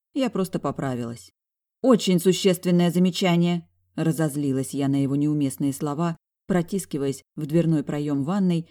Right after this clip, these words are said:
и плюхаясь на диван с закрытыми глазами. «А календарь месячных ты ведёшь? Когда были последние?» Допытывался он мягким голосом, который сочился заботой.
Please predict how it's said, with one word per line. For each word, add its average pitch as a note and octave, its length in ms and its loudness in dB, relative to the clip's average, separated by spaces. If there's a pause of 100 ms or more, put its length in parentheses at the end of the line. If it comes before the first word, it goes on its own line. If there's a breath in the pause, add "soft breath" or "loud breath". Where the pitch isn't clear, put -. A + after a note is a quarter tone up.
(120)
и F#3 100 0
плюхаясь F#3 480 -6
на D3+ 100 -2
диван D#3+ 460 -4
с D3+ 80 -10
закрытыми C3+ 520 -4
глазами. B2+ 600 -8 (580)
«А C#3+ 140 0
календарь G#3 480 2
месячных D#3+ 580 0
ты C3+ 100 -2
ведёшь? C3+ 500 -2 (360)
Когда F3+ 360 2
были C#3 180 2
последние?» C#3+ 720 0 (720)
Допытывался D#3+ 840 -2
он D#3+ 200 0
мягким C#3 460 -4
голосом, C#3+ 460 -4 (280)
который C#3+ 520 -6
сочился C#3 580 -8
заботой. C3 540 -10